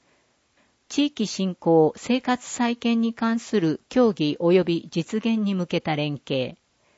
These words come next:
矢印。協議が整ったものから速やかに着手。中、上記の流水型ダム完成までのロードマッ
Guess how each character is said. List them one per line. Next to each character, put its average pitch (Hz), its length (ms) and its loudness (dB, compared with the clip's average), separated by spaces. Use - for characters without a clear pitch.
矢 185 160 0
印。 156 560 -8
協 285 220 2
議 220 160 -2
が 175 120 0
整 226 380 -2
っ 247 60 -2
た 165 160 -4
も 160 100 -2
の 156 140 -2
か 147 140 -6
ら 147 120 -4
速 214 260 -2
や 226 160 0
か - 140 -6
に 143 160 -6
着 - 260 -8
手。 - 280 -10
中、 180 340 0
上 269 240 2
記 190 180 -4
の 165 140 0
流 202 200 0
水 233 300 -2
型 226 280 -2
ダ 220 160 -2
ム 233 120 0
完 247 240 -2
成 170 220 -2
ま 156 140 0
で 143 140 -2
の 151 160 -2
ロ 185 140 4
ー 226 40 0
ド 226 140 0
マ 220 140 0
ッ 214 40 -6